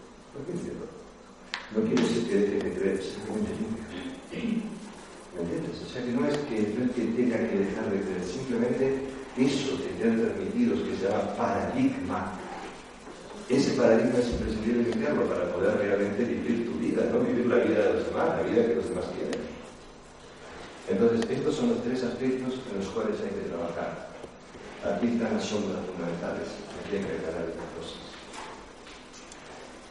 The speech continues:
Y algo muy bonito, muy importante, a ver, lo leo. Cuando el ser humano medita y o realiza su misión,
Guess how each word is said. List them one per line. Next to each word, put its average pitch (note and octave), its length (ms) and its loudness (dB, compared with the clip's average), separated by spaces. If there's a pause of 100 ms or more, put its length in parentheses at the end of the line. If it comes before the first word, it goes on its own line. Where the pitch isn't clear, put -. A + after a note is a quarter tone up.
(180)
Y D#3 60 4
algo D3+ 720 6 (140)
muy D3 220 10
bonito, C3 360 4
muy A#2 180 6
importante, A#2 460 2 (760)
a G#2 60 2
ver, A2 180 4 (140)
lo G#2 80 2
leo. G2 200 4 (200)
Cuando A#2+ 240 10
el - 60 2
ser E3 140 2
humano C3 380 4
medita A2+ 600 2 (520)
y D#3 360 4
o D3+ 480 6 (100)
realiza A2 580 2
su - 220 -4 (240)
misión, F#2+ 480 0